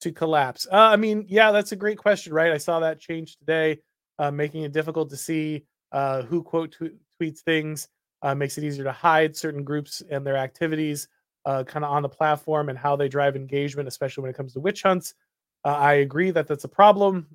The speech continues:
uh, that you have to go through. You can still see it, but you have to go through a lot of menus people aren't gonna bother to. It used to be an easy one click away thing. Uh, it was at, it was obviously hidden for that reason. Uh,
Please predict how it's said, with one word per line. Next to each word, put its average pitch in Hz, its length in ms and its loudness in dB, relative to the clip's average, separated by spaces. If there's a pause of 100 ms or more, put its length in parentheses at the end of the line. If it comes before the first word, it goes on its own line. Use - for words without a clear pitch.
uh, 139 200 2
that 139 180 -2
you 147 80 0
have 143 140 0
to 147 60 -8
go 147 240 4
through. 147 520 -2 (260)
You 151 80 -6
can 170 100 0
still 196 200 2
see 196 160 0
it, 165 40 0
but 151 160 -2
you 160 40 2
have 151 100 2
to 156 60 -10
go 156 100 2
through 151 140 -2
a - 20 0
lot 147 160 4
of 147 60 0
menus 143 260 -2
people 139 220 -8
aren't 135 100 -4
gonna 135 100 -6
bother 151 320 4
to. 147 220 -4
It 139 60 -2
used 147 160 -6
to 151 40 -20
be 143 120 -6
an 147 60 -8
easy 143 260 -6
one 135 240 -4
click 139 220 -6
away 151 220 2
thing. 170 360 -6 (380)
Uh, 135 260 4
it 143 80 0
was 143 220 0
at, 147 280 4
it 147 120 0
was 135 120 -4
obviously 151 380 4
hidden 139 420 -6 (160)
for 147 160 4
that 139 240 2
reason. 165 420 -2 (380)
Uh, 135 320 2